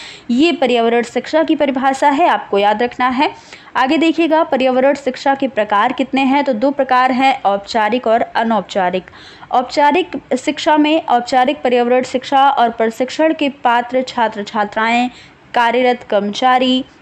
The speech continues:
प्रशासनिक अधिकारी और पढ़े लिखे लोग इसके अंतर्गत आते हैं। और औपचारिक शिक्षा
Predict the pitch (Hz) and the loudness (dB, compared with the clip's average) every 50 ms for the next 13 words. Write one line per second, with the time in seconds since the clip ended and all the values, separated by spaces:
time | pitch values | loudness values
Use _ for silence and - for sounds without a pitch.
0 | - - 240 240 - 277 254 262 254 254 269 262 269 254 - - - 214 214 226 | -8 -4 -4 -2 0 0 0 0 0 0 0 0 0 0 -2 -2 0 0 0 0
1 | 220 262 254 254 254 254 262 254 - 254 262 262 262 - - 277 277 285 285 302 | 0 2 2 2 2 2 0 0 0 0 0 0 -2 -4 -2 0 2 2 2 2
2 | 330 302 277 240 208 - 233 233 220 220 208 214 226 240 233 - 190 - - - | 2 2 2 0 0 0 -2 0 0 0 0 0 0 0 -2 -4 -6 -6 -4 -4
3 | 202 190 196 196 214 220 226 226 226 226 220 226 220 247 247 226 254 294 311 - | -4 -2 -2 -2 -2 0 0 0 2 2 0 0 -2 -2 -2 0 0 0 0 2
4 | - 226 226 226 - 208 226 226 226 - 269 247 247 262 330 330 - - - 262 | 2 0 0 0 0 0 0 -2 0 0 0 2 2 2 0 -2 -4 -4 -6 -6
5 | - - 285 262 269 285 | -2 0 0 2 2 2